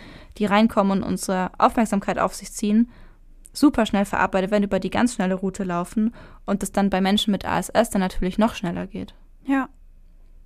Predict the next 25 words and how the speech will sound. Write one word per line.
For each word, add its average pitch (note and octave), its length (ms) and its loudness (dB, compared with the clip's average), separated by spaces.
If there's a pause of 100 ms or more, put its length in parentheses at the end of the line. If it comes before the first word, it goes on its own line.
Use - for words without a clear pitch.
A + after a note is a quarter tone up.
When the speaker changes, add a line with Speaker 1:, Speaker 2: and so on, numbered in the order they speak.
(280)
Speaker 2:
Weißt A3+ 220 -2
du, - 40 -4
welcher C4+ 180 2
Gedanke A3 360 0
mir A3 140 2
gerade G#3 220 -2
ganz G#3 240 -4
spontan A3+ 480 -6
kommt? G#3+ 360 -8 (120)
Speaker 1:
Hm. A#3+ 240 6 (240)
Speaker 2:
Wir A#3+ 60 -4
haben A#3 100 6
doch C4+ 140 2
vorhin A#3 320 -2
über, G#3+ 580 -2
äh, G#3+ 320 -4
die G#3 180 -6
neurochemischen G#3+ 1120 -4
Aspekte A3 480 -10
beziehungsweise G#3 580 -6
ganz G#3+ 300 -4
kurz A3+ 320 -4
über G#3+ 160 -6
Dopamin G#3+ 500 -2
gesprochen. - 560 -10